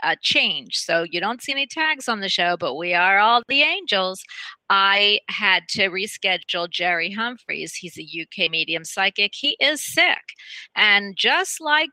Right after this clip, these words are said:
Jerry, one of our angels is under the weather also, and that is Kelly Coulter. So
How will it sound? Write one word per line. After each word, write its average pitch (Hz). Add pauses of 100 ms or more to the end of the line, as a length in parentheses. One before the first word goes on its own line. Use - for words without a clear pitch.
Jerry, 208 (120)
one 196
of 233 (140)
our 294
angels 160
is 190
under 185
the 175
weather 165
also, 180
and 175
that 156
is 160
Kelly 156
Coulter. 180
So 175